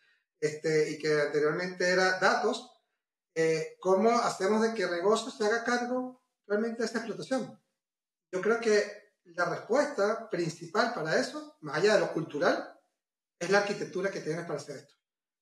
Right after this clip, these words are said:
¿Ya? Y ahí datos, eh, Pato, eh, basados en esta, en, en este cuestionamiento, ¿qué arquitecturas, eh, desde un punto de vista de arquitectura, qué nos potenciaría realmente hacer esta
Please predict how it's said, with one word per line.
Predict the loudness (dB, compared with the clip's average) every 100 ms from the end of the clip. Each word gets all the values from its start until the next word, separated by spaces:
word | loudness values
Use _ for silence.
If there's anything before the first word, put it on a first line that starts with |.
| _ _ _ _
¿Ya? | -8 -8 -12 _ _ _
Y | 0
ahí | 4 6
datos, | 6 4 2 -2
eh, | -6 -2 0 0 0
Pato, | 0 2 4 4
eh, | 4 2 2 -4 -10
basados | -6 -4 2 4 6
en | 4
esta, | 2 0 0 0 -2
en, | -2 -4
en | -4
este | -6 -6
cuestionamiento, | -6 -4 -4 -2 -2 -2 0 -2 -2 -8 _ _ _ _ _ _
¿qué | 0
arquitecturas, | 2 0 -2 -2 4 6 6 4 -4 -18 _ _ _ _ _ _ _
eh, | 0 0 0
desde | -4 -6
un | -2
punto | -2
de | -2
vista | 2 2
de |
arquitectura, | 0 -6 -10 -6 2 4 4 -2 -8
qué | -4
nos | -2 -2
potenciaría | -2 -4 -4 -4 -4 0 2 2
realmente | 2 0 -2 -4
hacer | -4 -2 -2
esta | -2 2 2 2 -4